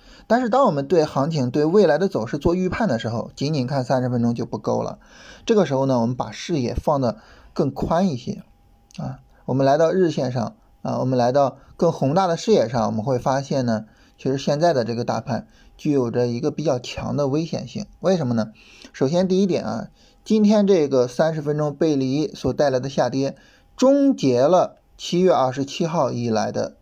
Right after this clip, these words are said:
日线、短线上涨啊。但是这个并不是很重要，重要的是什么呢？重要的是这个日线、短线上涨的最高点，也就是今天的高点，它是低于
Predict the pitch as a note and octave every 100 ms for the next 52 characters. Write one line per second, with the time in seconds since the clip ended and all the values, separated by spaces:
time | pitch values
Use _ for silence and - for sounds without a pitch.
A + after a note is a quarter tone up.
0 | _ _ E3 C3 A#2+ B2 A#2+ A2+ A#2 G#2
1 | - - - _ _ - - - _ -
2 | - - - - - A#3 B3 G#3 G#3 G#3
3 | C3+ - G3+ C#3+ D#3+ F3+ C#3 A#2 - B2
4 | A#2 B2 - G#3+ F3 E3 B2+ B2+ B2+ A2+
5 | G#2+ A2 - A3 G3 D#3+ C#3 E3 C3 -
6 | - - - - D#4+ C#4+ F3 F3 G3+ F#3
7 | F3 D3 C3+ D3+ E3 C#3 B2 B2 - A3+
8 | E3+ D#3 C3+ A2 - - B2 C#3 C#3 C3
9 | - - A3 G#3+ G#3 D#3 A#2+ C3+ C3+ G#2
10 | - _ _ _ _ _ _ - - D3+
11 | D3 - _ _ A#3 C4+ B3 E3 B2+ D3+
12 | D3+